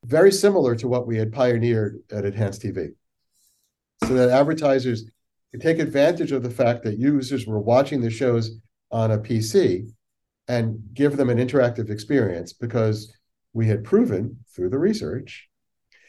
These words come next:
that the interactive experience drove higher ad recall, higher purchase intent,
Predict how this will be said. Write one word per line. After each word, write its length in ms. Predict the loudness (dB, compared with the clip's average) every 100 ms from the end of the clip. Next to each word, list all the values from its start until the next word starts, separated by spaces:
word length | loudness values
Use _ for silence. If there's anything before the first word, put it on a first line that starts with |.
| _ _ _
that 220 | 0 0 2
the 100 | 0
interactive 540 | 4 4 2 -2 -6
experience 600 | -8 -2 0 2 0 -4
drove 600 | -4 0 0 -2 -6 -16 _ _ _
higher 300 | -6 -2 0
ad 220 | 2 4 2
recall, 500 | 0 0 0 0 -4
higher 240 | -6 -8
purchase 400 | -4 -4 -4 -6
intent, 400 | -6 -4 -4